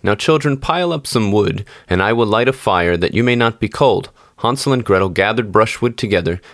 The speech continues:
as high as a little hill. The brushwood was lighted, and when the flames were burning very high, the woman said, "Now, children, lay yourselves down by the fire and rest. We will go into the forest and cut some wood. When we are done, we will come back and fetch you away."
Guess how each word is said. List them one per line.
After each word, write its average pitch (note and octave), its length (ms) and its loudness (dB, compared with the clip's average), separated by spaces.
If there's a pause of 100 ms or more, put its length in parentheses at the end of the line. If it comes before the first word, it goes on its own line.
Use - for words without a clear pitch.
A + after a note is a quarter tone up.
as - 140 -2
high D#3+ 240 2
as D#3 120 -2
a C#3 60 2
little B2 200 2
hill. F#2+ 360 0 (300)
The G2 60 -4
brushwood C#3 460 0
was A#2 200 -2
lighted, C#3 420 2
and G2+ 120 0
when F#2 120 0
the F2+ 60 -2
flames C3 520 0
were A#2 80 0
burning G#2 340 2
very A2+ 240 2
high, F#2+ 280 2
the E2 100 0
woman G#2+ 260 0
said, E2+ 400 -2 (380)
"Now, A2+ 140 0
children, D3+ 480 0 (100)
lay A#2+ 180 2
yourselves C#3 460 0
down G2 320 2
by F#2+ 140 2
the F#2+ 80 -4
fire F#2+ 360 2
and F#2 140 0
rest. F#2 340 -2 (220)
We D#3+ 100 2
will F3 120 2
go C3 180 4
into C3 160 0
the A2+ 120 -2
forest F#2 440 0
and F2+ 100 -4
cut - 200 -2
some F#2+ 180 0
wood. A2 260 0 (280)
When F2+ 200 -2
we A2+ 120 2
are A2+ 80 2
done, D#3+ 360 2 (220)
we G#2+ 80 0
will F#2 140 0
come C#3+ 240 0
back A2+ 260 0
and D#2+ 160 -2
fetch - 260 0
you G#2 120 2
away." F2 340 2